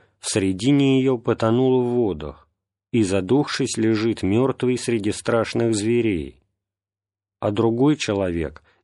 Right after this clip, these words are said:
неопытный в плавании, хочет спасти упавшего в воду и сам гибнет и задыхается. Поэтому потребен здесь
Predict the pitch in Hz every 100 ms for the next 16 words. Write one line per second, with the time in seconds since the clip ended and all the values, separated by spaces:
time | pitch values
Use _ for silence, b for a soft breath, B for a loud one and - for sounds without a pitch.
0 | - 113 120 123 117 107 98 104 92 -
1 | 131 139 120 90 78 67 _ _ _ _
2 | 143 143 - - - 110 - - 123 110
3 | 107 120 - - 98 90 85 104 135 135
4 | 131 b b _ 127 110 - 131 135 123
5 | 95 127 127 123 117 107 107 117 - 123
6 | 101 80 71 - - - _ _ _ _
7 | _ _ _ _ _ - 107 135 147 127
8 | 123 - 101 - 110 143 139 135 131 127
9 | 127